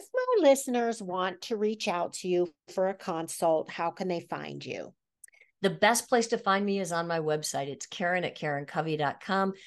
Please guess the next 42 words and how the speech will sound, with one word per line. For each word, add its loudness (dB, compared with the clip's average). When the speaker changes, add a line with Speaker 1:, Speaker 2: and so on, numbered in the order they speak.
Speaker 2:
That's 0
K -2
A -2
R 0
E -8
N 0
C -2
O 2
V -4
Y 2
dot -2
com. -4
There 0
is -4
no 2
E -4
in -6
my -2
version -4
of -6
Covey. -8
Speaker 1:
So 2
Karen 4
Covey 2
dot 0
com, -4
or 0
I 2
think -4
you 0
just -6
said 2
your 0
email -4
address -4
too, -6
Karen -6
at -10
Karen -6
Covey -8
dot -8
com. -14